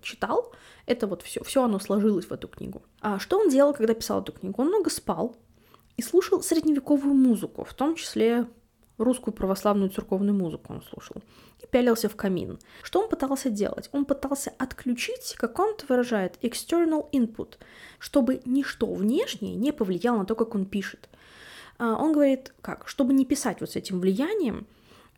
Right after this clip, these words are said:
а, нужно писать, описывать, попытаться описать то, что у тебя внутри, и нужно выключить осознание и сознание. Он говорит прекрасную фразу, что интеллект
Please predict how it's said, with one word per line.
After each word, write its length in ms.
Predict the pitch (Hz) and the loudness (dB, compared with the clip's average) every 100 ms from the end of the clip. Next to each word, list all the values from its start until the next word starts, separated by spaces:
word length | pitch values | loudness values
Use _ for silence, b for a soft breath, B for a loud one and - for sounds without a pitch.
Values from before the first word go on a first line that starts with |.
| - | -6
а, 420 | 202 202 202 202 | -4 -2 -2 0
нужно 500 | 233 262 233 226 220 214 | 2 2 2 2 0 -2
писать, 440 | 226 294 370 - | -6 -4 -6 -6
описывать, 440 | - 277 294 233 | -4 -2 0 -4
попытаться 440 | - 214 262 262 240 | -8 -6 -4 -4 -4
описать 260 | - 254 | -2 0
то, 100 | 254 | 0
что 160 | 254 233 | 0 -2
у 20 | |
тебя 240 | 214 202 214 | -4 0 2
внутри, 440 | 214 214 262 311 539 | 2 0 2 0 0
и 80 | - | -2
нужно 260 | 240 247 247 | 0 2 2
выключить 680 | 202 294 370 277 - - - - | 4 4 2 -2 -6 -10 -14 -10
осознание 800 | - - 220 214 247 349 254 175 | -4 0 2 4 2 2 0 -2
и 160 | - | -4
сознание. 760 | 226 - 208 226 214 180 - - - | -4 -2 2 4 4 2 -4 -10 -2
Он 360 | 262 233 214 | 2 2 0
говорит 300 | 226 240 247 | 4 6 6
прекрасную 520 | 240 233 254 226 208 | 2 0 2 2 -2
фразу, 420 | 190 302 392 392 254 | -4 0 0 0 -2
что 600 | - 226 220 214 214 - | -2 0 2 2 0 -2
интеллект 640 | 226 214 247 349 349 - | -4 0 2 2 0 -12